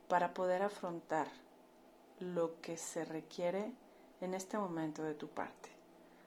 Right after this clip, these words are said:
Así que cierra tus ojos, respira y céntrate. Y con cada respiración conectas con la fortaleza de tu ser y agradeces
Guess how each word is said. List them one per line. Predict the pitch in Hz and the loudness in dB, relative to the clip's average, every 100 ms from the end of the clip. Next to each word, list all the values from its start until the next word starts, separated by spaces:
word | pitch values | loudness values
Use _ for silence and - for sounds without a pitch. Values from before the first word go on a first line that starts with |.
| - - | -14 -8
Así | 208 240 | -4 -4
que | - | -4
cierra | 254 208 190 | -2 0 0
tus | 190 - - | -4 -4 -2
ojos, | 175 - 165 - - - - - - - | -4 -6 -6 -6 -8 -16 -20 -20 -18 -12
respira | 175 - - 170 160 160 - - - - - - - - - - - - - - - - - - - - - | -8 -8 -6 -4 -4 -6 -16 -20 -20 -20 -20 -20 -20 -20 -20 -20 -20 -20 -20 -20 -20 -20 -20 -20 -20 -10 0
y | 208 | 0
céntrate. | - 170 151 151 - - - - - - - - - - - - - - - - - - - - - - - - | 2 0 0 -4 -8 -10 -12 -18 -18 -18 -20 -20 -20 -20 -20 -20 -20 -20 -20 -20 -20 -20 -20 -20 -20 -20 -12 -4
Y | |
con | 220 208 | 0 2
cada | 240 240 | 4 4
respiración | 247 220 214 196 196 - 220 226 240 254 - - - - - - - - | 4 0 -2 -2 -2 -2 -2 0 0 -2 -6 -20 -20 -20 -20 -20 -20 -8
conectas | - 202 220 247 247 208 202 | -2 0 2 0 2 0 0
con | 202 190 | -2 -2
la | 185 | -4
fortaleza | 190 185 185 180 175 - | -6 -2 0 0 -2 -2
de | 170 | -4
tu | 165 - | -4 -6
ser | - - 156 - - - - - - - - - - - - - - - - - | -4 -2 -4 -6 -14 -16 -20 -20 -20 -20 -20 -20 -20 -20 -20 -20 -20 -20 -8 2
y | 190 | 2
agradeces | 180 180 180 196 - 254 320 - - | 4 6 6 4 4 2 2 -2 -4